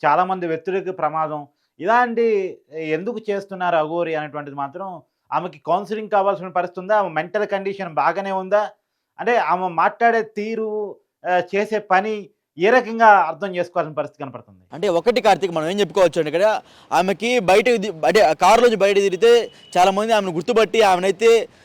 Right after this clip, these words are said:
Speaker 2: ఆ, ఒక పిచ్చిదాన్ని చూసినట్టుగా రాళ్ళు వేసి, రా-, రాళ్ళు వేసి కొడుతున్నారు. అదేవిధంగా పోలీసులు కూడా ఆమె ఎక్కడ కనబడితే అక్కడ, అక్కడి నుంచి అయితే తరలించే ప్రయత్నం అయితే చేస్తున్నారు. So అందుకని ఆమె బయటకు తిరగకుండా కారులో ఉండి పూజలు చేస్తుంది, కారులో ఉండి దేవునికి నమస్కరిస్తుంది,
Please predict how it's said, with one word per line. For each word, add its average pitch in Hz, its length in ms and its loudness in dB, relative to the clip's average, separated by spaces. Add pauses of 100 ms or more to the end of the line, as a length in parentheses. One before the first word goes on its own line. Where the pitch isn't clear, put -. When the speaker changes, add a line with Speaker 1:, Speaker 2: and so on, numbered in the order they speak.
(120)
Speaker 2:
ఆ, 143 60 -2
ఒక 151 140 -4
పిచ్చిదాన్ని 226 640 2
చూసినట్టుగా 214 340 2
రాళ్ళు 208 280 4
వేసి, 202 300 4
రా-, 175 140 4
రాళ్ళు 190 240 4
వేసి 202 140 4
కొడుతున్నారు. 180 420 -2
అదేవిధంగా 190 360 0
పోలీసులు 208 440 0
కూడా 214 240 4
ఆమె 180 160 0
ఎక్కడ 185 160 -2
కనబడితే 196 320 -2
అక్కడ, 196 260 -2 (280)
అక్కడి 185 220 -4
నుంచి 196 160 0
అయితే 220 160 2
తరలించే 196 340 2
ప్రయత్నం 190 280 -2
అయితే 185 140 -4
చేస్తున్నారు. 165 340 -2
So 208 140 0
అందుకని 208 260 -2
ఆమె 226 200 2
బయటకు 220 320 2
తిరగకుండా 214 360 0
కారులో 220 400 4
ఉండి 214 220 0
పూజలు 196 260 -2
చేస్తుంది, 190 420 -4
కారులో 202 360 2
ఉండి 208 160 -2
దేవునికి 190 340 -2
నమస్కరిస్తుంది, 185 580 -4